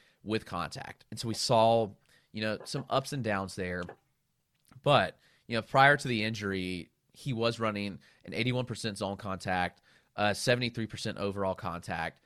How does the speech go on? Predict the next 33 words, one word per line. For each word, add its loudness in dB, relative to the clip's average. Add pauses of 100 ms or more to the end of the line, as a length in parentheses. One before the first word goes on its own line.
(260)
and -2
twenty-nine -2
percent -10
chase. -8
So -4
that 2
was 0
a -10
step -6
forward -6
from -12
last -8
year, -4
which -6
is -12
what -6
you -6
wanted -2
to -10
see. -6 (480)
And -2
he 0
was 0
getting -4
to -6
more -6
power. -10 (320)
And -8
so -2
there 0
were 0
steps -2
forward, -2